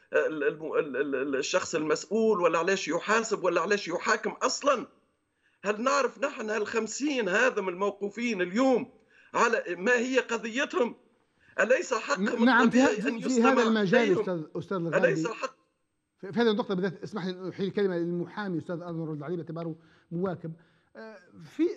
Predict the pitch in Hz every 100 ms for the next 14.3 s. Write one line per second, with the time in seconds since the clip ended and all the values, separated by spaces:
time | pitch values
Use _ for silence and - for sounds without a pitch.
0 | 262 254 254 320 359 262 226 220 269 254
1 | 233 233 _ _ 247 262 208 185 - 175
2 | 185 165 147 127 127 123 110 123 285 277
3 | 240 226 190 185 240 240 180 - 156 156
4 | 151 135 - 208 190 190 160 156 127 123
5 | 117 - 196 285 - 214 196 185 143 156
6 | 147 139 127 117 _ _ _ _ - 165
7 | 156 151 147 151 277 277 - 202 226 262
8 | 262 - _ - 240 240 254 220 190 156
9 | 147 156 127 143 _ _ _ 339 320 254
10 | 269 233 170 208 226 196 165 175 170 156
11 | 156 - _ _ _ - 151 180 175 165
12 | 151 - 135 143 143 135 135 160 170 156
13 | 147 160 - _ _ _ _ - 156 165
14 | 165 139